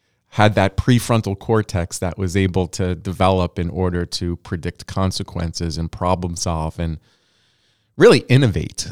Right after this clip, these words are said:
innovate to a, a society where we have the comforts of today. And that was a primarily animal-based diet. Okay, so we have adapted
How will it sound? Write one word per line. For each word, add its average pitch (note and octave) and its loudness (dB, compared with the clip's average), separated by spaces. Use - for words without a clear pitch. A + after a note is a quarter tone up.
innovate C3 4
to G#2+ 4
a, - 0
a F#2+ 0
society G2+ 2
where F#2 0
we F#2+ 2
have F2 0
the - -2
comforts - -4
of F2 -2
today. D#2+ -6
And A2 4
that E3+ 2
was B3+ 2
a C#3 4
primarily G2+ 0
animal-based E2+ -2
diet. - -10
Okay, F2+ -4
so G#2 -2
we B2+ 2
have A2 2
adapted F2 -2